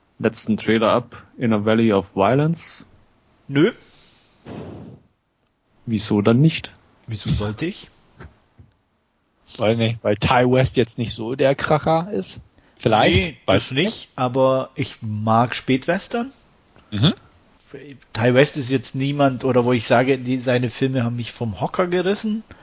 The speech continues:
Speaker 2: aber sie waren jetzt auch nicht so schlecht, dass ich sag, okay, die muss ich nie wieder gucken. Und ich fand den Trailer zumindest okay und interessant, äh, und, ähm, dass ich mir den sicher irgendwann mal angucken werde.
Speaker 3: Sehe ich aber genauso.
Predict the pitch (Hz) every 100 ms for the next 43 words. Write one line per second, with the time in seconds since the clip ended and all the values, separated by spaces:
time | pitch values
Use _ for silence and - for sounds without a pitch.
0 | - _ 127 127 113 113 120 131 127 113
1 | 123 123 104 - 104 113 143 - 135 139
2 | - 127 117 117 113 120 113 - 113 131
3 | 127 117 117 107 107 113 113 107 - -
4 | 120 95 - - - - - _ - 117
5 | 110 - 120 120 113 - 113 123 120 117
6 | 117 120 107 101 - 117 123 127 123 113
7 | - 110 107 117 120 123 110 113 110 113
8 | 117 107 110 113 - - - - - 120
9 | - 123 117 113 107 117 151 170 139 135
10 | 123 120 123 117 123 117 - 98 82 98
11 | - _ - - - - _ _ _ _
12 | _ 165 131 143 131 123 113 101 85 85
13 | 87